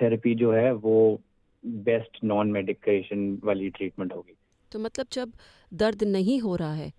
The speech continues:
Speaker 2: तब जितना हो सके उठ के एक्सरसाइज कीजिए, वॉक पे जाएं और जिस तरह से आपने बोला चेयर पे स्क्वाट्स करें।
Speaker 1: बिल्कुल, बिल्कुल। जितना, जितना भी आप कर सकते हैं, क्योंकि पेन अगर नहीं हो रही है तो आपकी बॉडी को मतलब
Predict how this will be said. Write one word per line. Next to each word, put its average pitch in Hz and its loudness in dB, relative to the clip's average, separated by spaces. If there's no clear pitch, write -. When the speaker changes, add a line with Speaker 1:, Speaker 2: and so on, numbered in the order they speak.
Speaker 2:
तब 208 -4
जितना 247 -4
हो 226 -2
सके 196 -6
उठ - -10
के - -4
एक्सरसाइज 175 -8
कीजिए, 170 -8
वॉक 185 0
पे 190 0
जाएं 160 -4
और 180 -4
जिस 170 -10
तरह 190 -4
से 185 -6
आपने 180 -4
बोला 170 -4
चेयर 190 -4
पे 214 -4
स्क्वाट्स - -8
करें। 147 -12
Speaker 1:
बिल्कुल, 110 -2
बिल्कुल। 104 -4
जितना, 147 0
जितना 135 2
भी 139 4
आप 123 -2
कर 120 -2
सकते 117 -2
हैं, 127 4
क्योंकि 127 2
पेन 135 4
अगर 147 4
नहीं 127 4
हो 139 6
रही 131 2
है 147 2
तो 139 2
आपकी 113 -2
बॉडी 113 4
को 117 0
मतलब 117 0